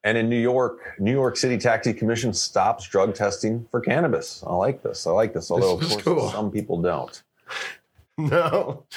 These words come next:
Speaker 2: My cab driver, I actually talked to somebody recently, and actually it was about this article, and she goes to me, "Yeah, I smoked a joint with my Uber driver." And I was like, "What?" And they were just telling me, yeah, that their Uber driver,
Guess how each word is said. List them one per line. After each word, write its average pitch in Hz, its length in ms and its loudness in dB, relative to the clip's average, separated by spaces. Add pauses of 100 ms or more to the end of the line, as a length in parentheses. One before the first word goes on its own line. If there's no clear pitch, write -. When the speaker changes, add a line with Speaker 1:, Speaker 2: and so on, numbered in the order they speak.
(760)
Speaker 2:
My 127 120 -2
cab 135 320 0
driver, 131 200 2 (420)
I 151 80 2
actually 180 320 0
talked 135 280 0
to 143 80 0
somebody 120 380 2
recently, 107 880 0
and 110 220 0
actually 127 340 2
it 101 100 0
was 104 180 0
about 110 340 2
this 101 260 0
article, 120 680 0 (400)
and 104 140 2
she 107 140 2
goes 101 260 2
to 107 60 0
me, 104 100 2
"Yeah, 139 300 2
I 95 60 4
smoked 165 380 0
a 101 40 -4
joint 143 300 0
with 123 100 0
my 95 180 -2
Uber 139 320 0
driver." 95 560 -2 (540)
And 92 220 0
I 87 60 0
was 90 160 -4
like, - 240 -10
"What?" - 480 -2 (680)
And 107 160 0
they 117 60 2
were 113 100 2
just 104 280 0
telling 107 260 2
me, 113 140 2
yeah, 131 220 2
that 87 140 0
their 90 140 2
Uber 95 200 4
driver, 101 460 2